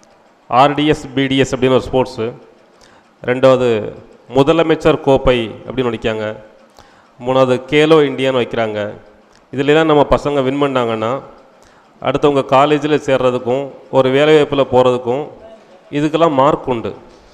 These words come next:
அதனால தான் இது, உங்களுக்கெல்லாம் இப்போ நம்ம பரிசு கொடுக்கோம். இது எதனால கொடுக்கும் அப்படின்னா, இவங்கள பார்த்து மற்றவங்களும் இதை மாதிரி ஸ்போர்ட்ஸில் நீங்க கலந்துக்கிறணும்.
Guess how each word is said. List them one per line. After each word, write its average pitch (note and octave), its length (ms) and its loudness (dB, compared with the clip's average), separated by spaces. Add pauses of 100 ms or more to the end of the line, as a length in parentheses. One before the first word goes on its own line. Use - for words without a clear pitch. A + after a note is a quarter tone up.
(1120)
அதனால B2+ 340 0
தான் D#3 200 0
இது, C3+ 140 0
உங்களுக்கெல்லாம் C3+ 420 0
இப்போ C3 100 -4
நம்ம A#2+ 220 -4 (160)
பரிசு B2+ 240 -4
கொடுக்கோம். A#2+ 380 0 (960)
இது A#2 80 -6 (100)
எதனால D#3 440 2
கொடுக்கும் C#3+ 360 0
அப்படின்னா, A#2+ 320 -2 (840)
இவங்கள D3+ 360 4
பார்த்து D#3+ 440 0 (160)
மற்றவங்களும் D3 760 0 (400)
இதை C3 140 -2
மாதிரி C3+ 300 0
ஸ்போர்ட்ஸில் C#3 460 0
நீங்க C3+ 200 -4 (100)
கலந்துக்கிறணும். B2 540 -4